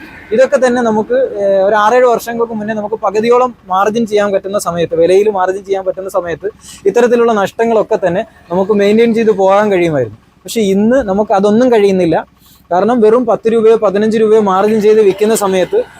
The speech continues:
ഈ പറഞ്ഞ കണക്ക് പ്രകൃതിക്ഷോഭം അല്ലെങ്കിൽ പ്രകൃതിയിൽ ഉണ്ടാകുന്ന വ്യത്യാസങ്ങൾ അനുസരിച്ചിട്ട് മഴയോ മറ്റോ ഒക്കെ സംഭവിക്കുന്നു, സാധനങ്ങളുടെ ഡാമേജ് അഴുവലൊക്കെ സംഭവിച്ചാൽ പെട്ടു. അവിടെ അതൊരിക്കലും നമുക്ക് മെയിൻറ്റെയിൻ ചെയ്യാൻ കഴിയില്ല.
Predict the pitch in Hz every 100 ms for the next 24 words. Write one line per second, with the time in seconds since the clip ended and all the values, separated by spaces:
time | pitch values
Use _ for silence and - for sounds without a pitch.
0 | - 208 233 220 226 226 220 226 208 202
1 | 220 247 214 208 220 226 202 208 214 202
2 | 196 214 226 220 208 214 214 196 196 196
3 | 208 208 196 - 185 180 170 214 - _
4 | 175 170 185 214 196 170 190 190 185 175
5 | 185 180 185 196 175 175 185 185 185 175
6 | 175 185 175 190 170 185 185 202 175 170
7 | 180 175 180 226 - _ _ _ _ _
8 | 180 - - - _ _ _ 151 185 190
9 | 202 196 196 226 220 202 202 196 185 196
10 | 190 196 190 185 170 170 165 180